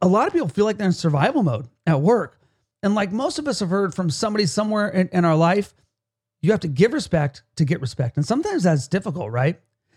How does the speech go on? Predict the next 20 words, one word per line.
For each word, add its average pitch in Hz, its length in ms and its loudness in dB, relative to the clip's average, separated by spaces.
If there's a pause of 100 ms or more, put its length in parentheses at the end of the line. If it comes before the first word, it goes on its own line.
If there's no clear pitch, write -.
(160)
And 208 120 2
so 226 120 4
my 226 240 4
advice 226 360 0
for 165 140 -2
this 214 220 0
would 165 80 0
be 170 160 2
to 165 80 0
start 214 380 -2
giving 247 280 -2
people 202 300 0
respect 190 560 -2
that 170 180 0
they 170 140 4
deserve. 156 420 2
Everybody's 294 420 0
got 180 220 -2
something 165 320 -2
good, 147 300 2